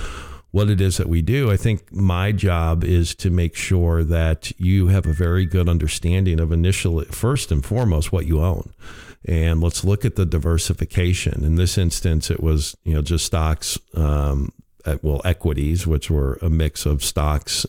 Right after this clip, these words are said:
and E T Fs and mutual funds, which is mind-boggling to me that, you know, anything over a hundred thousand dollars would still,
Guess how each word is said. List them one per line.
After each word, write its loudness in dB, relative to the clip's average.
and 0
E 2
T -2
Fs -2
and 0
mutual 0
funds, -2
which -2
is -2
mind-boggling 0
to -4
me 0
that, -2
you 0
know, 2
anything 2
over 0
a 2
hundred 0
thousand 2
dollars 0
would 0
still, -2